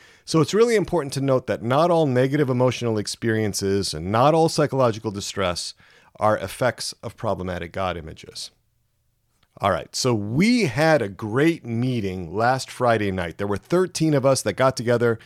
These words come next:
from the Resilient Catholics Carpe Diem community for a question and answer session about God images. It was an excellent discussion.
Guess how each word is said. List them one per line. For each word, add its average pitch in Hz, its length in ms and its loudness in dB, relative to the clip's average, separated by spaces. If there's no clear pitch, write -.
from 120 200 0
the 110 80 2
Resilient 143 440 0
Catholics 120 460 -4
Carpe 143 340 -4
Diem 117 220 -2
community 104 580 -2
for 143 160 0
a 117 60 2
question 156 380 -4
and 135 120 0
answer 131 260 -2
session 110 380 -2
about 101 200 0
God 101 240 0
images. - 440 -10
It 120 80 -2
was 131 180 2
an 131 220 -4
excellent 151 480 -2
discussion. - 560 -4